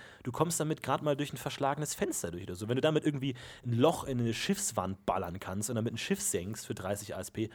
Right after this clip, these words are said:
okay, cool, können wir weiterreden. Aber es geht halt nicht. Es halt, macht einfach zu wenig Schaden einfach. Das ist echt schade. Und wenn, wenn du halt irgendwie noch ein bisschen A S P sparen willst oder so, dann macht er kaum noch Schaden. Das ist wirklich so schade, weil man,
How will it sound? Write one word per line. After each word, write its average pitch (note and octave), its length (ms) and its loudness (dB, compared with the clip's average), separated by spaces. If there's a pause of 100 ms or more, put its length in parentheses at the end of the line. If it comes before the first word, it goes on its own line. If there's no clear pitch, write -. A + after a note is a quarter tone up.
okay, F#4+ 460 2 (100)
cool, F3 160 2
können A#2+ 160 -2
wir D#3+ 80 2
weiterreden. F3+ 460 0 (260)
Aber - 80 -8
es C#4 80 -6
geht A3 120 0
halt G3+ 180 4
nicht. G3 160 -4
Es - 80 -4
halt, B2+ 120 2
macht C#3+ 140 -2
einfach D3+ 240 -4
zu D#3 260 -4
wenig E3 240 2
Schaden F#3+ 380 0
einfach. F2+ 380 -8 (380)
Das C3 120 -2
ist - 180 -2 (100)
echt - 260 -4
schade. B2 440 0 (320)
Und C3 160 2
wenn, C#3+ 160 6 (220)
wenn C#3+ 140 6
du C#3 80 4
halt C#3+ 140 2
irgendwie D3 200 2
noch C3 80 6
ein C3+ 60 0
bisschen C#3 180 -2
A G#2+ 80 -2
S A2 100 0
P - 160 -2
sparen D#3 320 4
willst D#3+ 160 0
oder D3+ 100 4
so, D3 40 2
dann C#3+ 80 2
macht C#3 140 -2
er B2+ 80 0
kaum G3 320 2
noch G2+ 100 -4
Schaden. - 360 -8
Das A#2+ 100 -4
ist C3 160 -8
wirklich E3+ 280 -6 (420)
so D#3+ 140 -2
schade, E3 460 4
weil D3 80 4
man, D3 140 -2